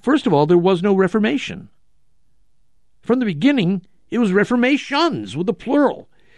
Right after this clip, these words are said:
Division was there two years of Luther's excommunication. These were theologically incompatible traditions.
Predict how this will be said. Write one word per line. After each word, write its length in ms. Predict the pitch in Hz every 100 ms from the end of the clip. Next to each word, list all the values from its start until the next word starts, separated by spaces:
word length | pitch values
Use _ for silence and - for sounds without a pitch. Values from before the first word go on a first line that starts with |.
| - -
Division 540 | - 165 208 302 285 262
was 180 | 208 143
there 180 | 175
two 280 | 175 - 269
years 640 | 277 226 302 147 92 - - _ _ _ -
of 160 | 151
Luther's 380 | 185 208 214 170
excommunication. 1000 | 175 - 190 180 175 175 - - 92 - _ _ _ _ _ - _ -
These 320 | 147 196 196
were 80 | 214
theologically 920 | - - 220 269 262 214 - 202 202
incompatible 840 | - 190 208 226 - 185 180 175 170
traditions. 840 | - 175 175 285 - 90 190 -